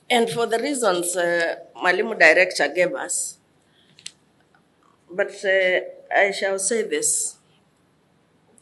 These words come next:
Those are the things outside of class. I don't know who you respect more, your wives or your husbands or your mom.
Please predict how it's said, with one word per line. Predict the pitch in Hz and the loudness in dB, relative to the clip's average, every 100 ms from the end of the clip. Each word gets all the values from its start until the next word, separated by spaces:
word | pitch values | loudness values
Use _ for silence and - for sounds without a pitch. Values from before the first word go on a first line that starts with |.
| _ _ _ _ _ _ _ _ _ | _ _ _ _ _ _ _ _ _
Those | 214 440 440 | 2 4 4
are | 294 | 4
the | 226 | 2
things | 214 - - 285 262 185 185 | -2 -6 -4 0 2 2 4
outside | 196 190 170 156 - | 4 2 0 0 0
of | 151 - | -6 -2
class. | 175 190 160 - - - - _ - _ _ _ _ _ - | 2 4 2 -2 -6 -8 -14 _ -20 _ _ _ _ _ 0
I | |
don't | 202 285 | 2 2
know | 277 269 | 0 -2
who | |
you | 226 170 | 0 -2
respect | 170 - 214 202 - | -2 -2 -4 -4 -6
more, | 180 180 | -6 -4
your | 175 160 156 | -4 -2 -2
wives | 165 190 262 - - - - - _ _ _ _ _ _ _ _ _ _ _ - | 4 4 4 -2 -6 -6 -10 -16 _ _ _ _ _ _ _ _ _ _ _ -8
or | 165 | -4
your | 156 156 151 | -2 -2 0
husbands | 202 208 214 202 254 - - - - - - - - _ _ _ _ _ | 2 0 0 -2 -2 -6 -8 -8 -10 -12 -14 -16 -20 _ _ _ _ _
or | 208 214 | -6 -2
your | 214 | 2
mom. | 233 185 139 - | 4 4 2 -8